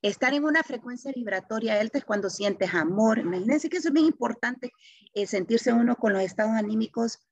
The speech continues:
espirituales bien, el amor, el entusiasmo, la alegría, empatía, armonía, todas las emociones positivas. Al estar en una frecuencia vibratoria baja,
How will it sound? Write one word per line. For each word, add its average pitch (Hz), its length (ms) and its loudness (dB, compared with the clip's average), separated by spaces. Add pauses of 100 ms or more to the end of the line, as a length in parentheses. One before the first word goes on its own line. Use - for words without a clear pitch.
(640)
espirituales 190 800 -4
bien, 175 220 -4
el 180 120 -2
amor, 214 420 2
el 208 120 0
entusiasmo, 202 720 -2
la 185 100 -2
alegría, 190 680 0
empatía, 185 640 0
armonía, 180 440 -6
todas 254 220 0
las 269 100 -4
emociones 208 420 -8
positivas. 165 680 -10 (720)
Al 196 120 -2
estar 233 200 -6
en 254 100 -4
una 277 160 -2
frecuencia 254 460 -4
vibratoria 214 580 0
baja, 226 460 -2